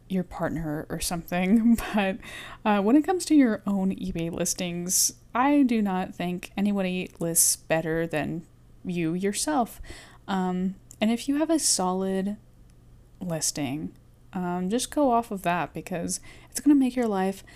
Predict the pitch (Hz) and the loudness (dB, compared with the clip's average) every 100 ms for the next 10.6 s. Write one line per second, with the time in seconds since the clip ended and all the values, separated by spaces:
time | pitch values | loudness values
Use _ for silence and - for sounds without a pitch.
0 | - - - 185 180 175 170 160 160 160 | -20 -20 -6 -2 -2 -4 -6 -4 -2 -4
1 | 156 - 147 151 165 151 147 147 147 - | -6 -6 -6 -6 -6 -6 -4 -4 -6 -6
2 | 160 156 156 160 - - 190 214 202 175 | -6 -4 -4 -6 -8 -4 0 2 0 0
3 | 170 - 190 180 170 156 151 - - - | -2 -4 -4 -4 -4 -4 -6 -10 -16 -20
4 | - 214 214 208 202 202 202 - 202 185 | -8 -2 0 0 0 2 2 0 0 -2
5 | - - - - - 196 208 226 202 196 | -2 -6 -12 -20 -6 -2 0 0 0 0
6 | 190 180 160 147 143 - - - - - | 0 -2 0 -2 -2 -8 -18 -20 -12 -6
7 | 190 214 208 208 196 - 220 214 196 190 | 0 0 2 2 2 2 2 2 2 2
8 | 190 190 196 - - 180 202 226 226 220 | 0 -2 -4 -10 -6 -2 -2 -2 -2 -2
9 | 220 226 220 - 196 202 226 196 196 220 | -2 -2 -6 -4 0 2 4 2 0 0
10 | - - 170 165 170 - | 0 0 0 0 0 -2